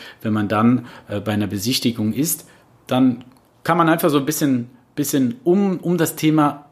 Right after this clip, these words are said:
Immobilien ist ja nicht so ein kleines Thema. Es gibt ja so viele Sachen um das Thema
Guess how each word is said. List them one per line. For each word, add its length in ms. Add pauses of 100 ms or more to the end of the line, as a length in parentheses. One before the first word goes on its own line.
Immobilien 480
ist 140
ja 60
nicht 140
so 140
ein 100
kleines 460
Thema. 220
Es 200
gibt 180
ja 120
so 260
viele 300
Sachen 280
um 140
das 220
Thema 420